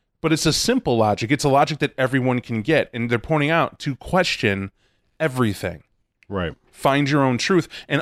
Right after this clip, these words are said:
Speaker 1: of that truth, find what's useful, and that's what you keep of it. The rest of it is smoke and mirrors, you know, manipulation. And they, and they roll from that, right? They go from that's the beginning,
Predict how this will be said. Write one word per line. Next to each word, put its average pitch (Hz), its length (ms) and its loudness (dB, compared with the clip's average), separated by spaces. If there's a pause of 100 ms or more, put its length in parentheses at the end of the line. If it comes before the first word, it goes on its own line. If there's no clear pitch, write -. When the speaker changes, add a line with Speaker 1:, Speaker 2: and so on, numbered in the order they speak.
Speaker 1:
of 175 200 2
that 185 180 2
truth, 214 340 0 (160)
find 175 460 0
what's 160 260 2
useful, 123 540 0 (500)
and 135 180 -2
that's 165 280 0
what 143 160 0
you 131 80 -8
keep - 240 -4
of 95 120 -4
it. 90 220 -4
The 120 140 0
rest 156 320 2
of 135 120 0
it 127 80 2
is 117 80 -2
smoke 123 320 -2
and 104 120 -4
mirrors, 92 420 -8 (500)
you 110 80 -10
know, 101 180 -4 (100)
manipulation. 98 680 -4 (840)
And 143 120 -2
they, 156 100 4
and 160 100 0
they 156 80 4
roll 180 180 2
from 123 200 -4
that, 90 180 -2
right? 113 180 0
They 127 100 -4
go 143 140 0
from 135 220 -4
that's 135 240 0
the 143 80 -10
beginning, 131 480 -2